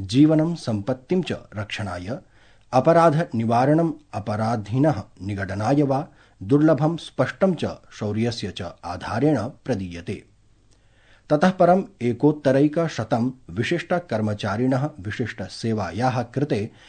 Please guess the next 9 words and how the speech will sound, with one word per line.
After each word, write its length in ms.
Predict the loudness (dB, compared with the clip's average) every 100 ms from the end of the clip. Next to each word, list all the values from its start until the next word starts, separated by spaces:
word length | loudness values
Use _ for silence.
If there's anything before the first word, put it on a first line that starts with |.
| -16 0
राष्ट्रपतिपदकेन, 1200 | 2 2 2 -2 -2 -2 -2 -4 -2 0 2 0 -6 _ _ _ 2
षट्चत्वारिंशदधिक 1500 | 2 2 -2 2 4 6 4 2 -4 -2 -2 0 -2 -2 -8
सप्तशतं 920 | -10 -8 -8 -10 -12 -6 -4 -2 -4
यावत् 420 | -2 0 2 0 -4 -18 _ -2
कर्मचारिणः 680 | 0 0 0 0 0 0 -2
उत्कृष्टसेवायै 1400 | -6 -10 -4 -4 -2 -4 -6 -16 -6 -4 -2 -2 0 0
पुरस्कृताः 840 | -2 -6 -6 -6 -8 -4 -2 -2
भविष्यन्ति। 840 | -6 -6 -6 -6 -10 -10 -8 -10 -14 _ _ _ _ _ _ _ _ _ _ _ _ _ _ _ _ _ _ _ _ _ _ -20 _ -20 -20 _ _ _ 2
अद्य 300 | 4 6